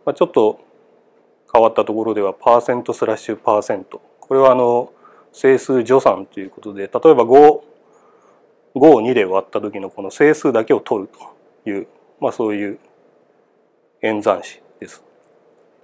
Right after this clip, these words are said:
パーセント、パーセントになると、余りだけを取ると。五パーセント、パーセント、二だと余りの一だけを取れる。あと、まあ、これは類乗ですね。これを使って、まあ、いろんな計算をすることができます。あと、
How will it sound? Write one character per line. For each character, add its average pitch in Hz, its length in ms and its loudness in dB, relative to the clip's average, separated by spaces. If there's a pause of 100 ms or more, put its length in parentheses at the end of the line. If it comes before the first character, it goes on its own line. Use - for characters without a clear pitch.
(120)
パ 156 140 6
ー 151 60 4
セ 160 100 0
ン 156 80 0
ト、 156 120 -2
パ 147 200 4
ー 147 40 4
セ 147 140 0
ン 139 80 0
ト 135 80 -4
に 117 80 -4
な 120 80 0
る 117 120 -4
と、 147 340 4 (100)
余 135 380 2
り 147 100 -14 (120)
だ 120 140 -2
け 151 100 -2
を 110 80 -2
取 95 240 -8
る - 20 -16
と。 123 220 -16 (540)
五 127 220 2
パ 117 180 2
ー 110 40 -2
セ 123 100 -8
ン 113 60 -10
ト、 113 80 -16
パ 117 120 -2
ー 113 60 -4
セ - 80 -10
ン 104 80 -10
ト、 - 80 -16
二 110 100 -8
だ 104 140 0
と 135 320 0
余 117 260 -2
り 123 60 -6
の 120 100 -4
一 107 240 -14
だ 104 100 -2
け - 120 -4
を - 80 -2
取 101 200 -10
れ 98 60 -10
る。 104 80 -20 (880)
あ 156 100 -2
と、 139 80 -2
ま 107 120 0
あ、 - 20 -10
こ 107 120 -4
れ 104 60 -2
は 98 60 -10
類 101 260 -8
乗 98 300 -6 (140)
で 104 100 -14
す - 120 -20
ね。 101 140 -20 (140)
こ 127 100 -6
れ 127 60 0
を 139 80 2
使 - 180 -8
っ 127 60 -4
て、 - 180 -4
ま 117 100 -2
あ、 - 20 -2
い 104 80 -8
ろ 104 100 -8
ん 104 80 -12
な 101 80 -10
計 104 220 -12
算 113 260 -14
を 127 60 -10
す 120 100 -10
る 107 80 -10
こ 104 100 -18
と 127 120 -12
が 110 180 -6 (260)
で 98 120 -10
き 98 80 -14
ま 92 100 -14
す。 - 100 -20 (800)
あ 160 120 0
と、 127 340 4